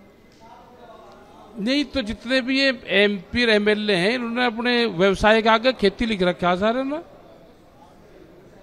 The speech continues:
चुनाव लड़ना अलग चीज है, खेती करना अलग चीज है। ये भी तो चुनाव लड़ के खेती करें सारे के सारे। लेकिन हम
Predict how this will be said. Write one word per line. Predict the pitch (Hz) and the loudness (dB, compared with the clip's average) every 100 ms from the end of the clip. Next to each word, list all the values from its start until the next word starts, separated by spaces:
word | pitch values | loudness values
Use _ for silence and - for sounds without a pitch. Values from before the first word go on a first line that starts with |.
| - - - | -20 -20 -12
चुनाव | 170 196 247 254 | -4 2 4 6
लड़ना | 254 262 269 | 6 6 2
अलग | 233 202 | 2 0
चीज | 170 190 180 | -2 -2 2
है, | 254 | 2
खेती | 262 151 - 240 | 0 -6 -2 0
करना | 226 208 | 2 0
अलग | 190 180 170 | -2 -2 -6
चीज | 196 175 | -10 -8
है। | 190 226 - - - - - _ - - | -8 -8 -18 -20 -20 -20 -20 _ -20 -14
ये | 139 185 | 0 0
भी | 214 | 2
तो | 254 | -6
चुनाव | - 226 233 240 | -6 0 2 2
लड़ | 240 247 | 0 -2
के | 254 | -6
खेती | - 165 220 226 | -6 -8 -6 -2
करें | 247 247 | 0 -2
सारे | 233 240 240 | -2 -4 -4
के | 226 | -4
सारे। | 233 226 196 - - - - - - - - - - - - - - - - - - - | -6 -6 -10 -14 -20 -20 -20 -20 -20 -20 -20 -20 -20 -20 -20 -20 -20 -20 -20 -20 -20 -6
लेकिन | 135 202 240 | -4 -2 -2
हम | 262 269 | -2 -4